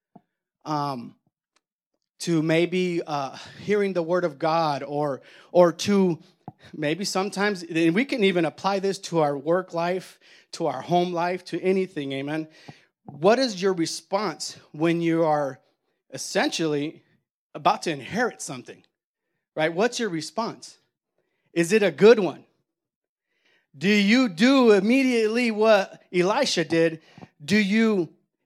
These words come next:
go immediately and burn your plow, slaughter the oxen, and immediately follow after Christ?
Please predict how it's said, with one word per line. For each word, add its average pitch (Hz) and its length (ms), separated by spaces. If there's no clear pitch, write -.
go 254 340
immediately 208 840
and 165 400
burn 202 340
your 254 120
plow, 185 500
slaughter 226 540
the 226 160
oxen, 170 580
and 170 400
immediately 196 580
follow 180 380
after 156 280
Christ? - 560